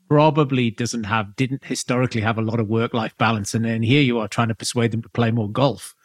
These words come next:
You know, as you were talking, I was thinking about a,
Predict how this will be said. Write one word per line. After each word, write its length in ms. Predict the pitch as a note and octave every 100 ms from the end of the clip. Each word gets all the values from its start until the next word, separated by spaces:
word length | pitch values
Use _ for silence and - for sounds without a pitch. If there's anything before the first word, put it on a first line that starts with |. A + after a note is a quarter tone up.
| -
You 120 | C3+
know, 280 | C3+ C#3+ G3 -
as 220 | G3+ F#3
you 60 | C4+
were 60 | A3
talking, 400 | F#3 G3 G#3 E3+
I 80 |
was 120 | D3+ -
thinking 340 | F#3 F#3 F#3
about 280 | D3 C#3+
a, 100 | C3